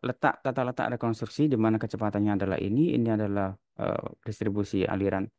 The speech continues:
distribusi fasenya. Ini adalah simulasi yang kita punya, metode dua fa-, eh, aliran dua fasenya, yaitu minyak dan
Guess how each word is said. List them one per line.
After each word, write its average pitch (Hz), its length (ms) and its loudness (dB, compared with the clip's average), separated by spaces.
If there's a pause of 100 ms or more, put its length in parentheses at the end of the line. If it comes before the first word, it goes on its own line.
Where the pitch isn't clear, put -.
(320)
distribusi 104 480 0
fasenya. 101 480 2 (800)
Ini 143 160 10
adalah 127 240 8
simulasi 117 640 4
yang 110 160 2
kita 98 560 -2
punya, 101 400 2 (320)
metode 104 400 -2
dua 98 240 0
fa-, 90 240 -4
eh, 101 240 2
aliran 98 320 2
dua 95 240 -2
fasenya, 101 480 0
yaitu 98 320 2
minyak 98 240 0
dan 90 160 -6